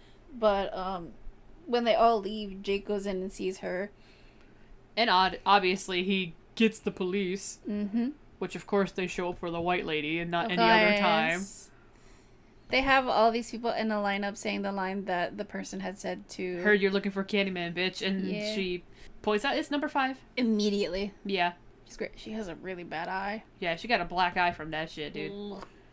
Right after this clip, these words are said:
Speaker 2: Having a black eye is, like, no fun
Speaker 1: Mm-hmm.
Speaker 2: at all. This shit hurts.
Speaker 1: Yeah, and she's talking to the, the lead, like, detective over this and stuff like
Speaker 2: Yeah.
Speaker 1: that. They, the, what we find out is that they have been tailing this guy for a long time, but they just never had enough any of it.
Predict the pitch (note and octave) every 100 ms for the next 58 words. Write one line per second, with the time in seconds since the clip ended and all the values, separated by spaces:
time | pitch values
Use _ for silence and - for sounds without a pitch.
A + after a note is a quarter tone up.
0 | - - - - D#4 A#3+ G3 F#3+ F3 D#3
1 | D#3 C#3 - - - - D#3+ - - -
2 | - - - - A3 G#3+ G3+ A3 D3 D3
3 | D3 F3 - - - G#3+ - - - C#3
4 | - - - - - - - A3 A#3+ D#4+
5 | D4 B3+ C4 C4 C4+ C4 B3 C#4+ D#4+ B3+
6 | A3 F#3+ F#3+ G3+ G3 G3+ F#3+ F#3+ - F#3
7 | F3 - F#3+ F#3+ G3+ G3 G#3 - A#3 -
8 | A#3 A#3 B3+ F#3 D3 E3 - - C4 D4+
9 | D4 - A#3 B3 B3 C#4+ D4+ D#4 D4 C#4+
10 | A#3+ A3+ A3 G#3 G#3+ G#3 G3 G3+ A3 A3
11 | A3 A#3 B3 B3+ A#3+ A#3 B3 B3 A3+ G#3+
12 | F#3+ G#3 G3+ G3 G#3 G#3+ G#3+ G3+ G3+ G#3+
13 | G#3 F3 G3 G#3 G3+ F#3+ F3 F#3+ - F3+
14 | F#3+ G#3 - A3 G#3 F#3+